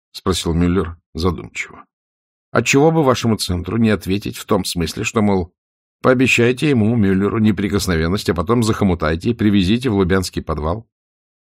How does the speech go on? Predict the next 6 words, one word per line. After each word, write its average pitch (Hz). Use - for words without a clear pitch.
Или 123
отрезать 113
с 104
Гестапо 110
никаких 101
дел?" 95